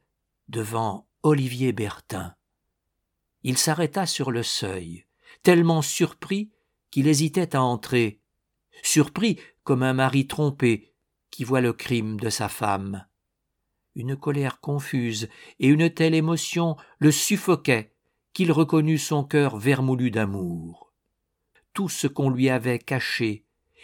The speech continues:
et tout ce qu'il s'était caché lui-même, lui apparut, en apercevant le marquis installé dans la maison,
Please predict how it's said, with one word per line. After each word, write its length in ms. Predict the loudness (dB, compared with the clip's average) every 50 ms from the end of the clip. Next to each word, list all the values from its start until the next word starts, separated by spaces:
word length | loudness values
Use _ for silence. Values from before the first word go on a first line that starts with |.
| -2 6
et 220 | 6 6 6 6
tout 180 | 2 -2 -2 -2
ce 160 | 0 0 -2
qu'il 220 | 0 0 0 0 2
s'était 300 | 2 2 4 4 4 6
caché 320 | 4 4 4 4 4 4
lui-même, 600 | 2 2 0 0 0 0 0 -2 -2 -4 -8 -10 -12 _ _ _ _ _ _ _ _ _
lui 260 | -8 -4 -2 0 0 0
apparut, 580 | 0 0 0 0 0 0 0 -2 -4 -6 _ _ _ _ _ _ 2
en 140 | 4 4 6
apercevant 600 | 4 4 4 2 0 0 0 0 2 2 2 2 2
le 120 | 0 0
marquis 600 | 0 0 0 -2 -2 -6 -10 -6 -6 -6 -6 -8 _ _ _ _ _ _ _ _ -2
installé 680 | 0 2 2 2 2 0 0 0 0 2 2 2 2 2
dans 160 | 0 -2 0
la 120 | 0 -2
maison, 580 | -2 -2 -2 -2 -2 -2 -4 -4 -6 -6 -10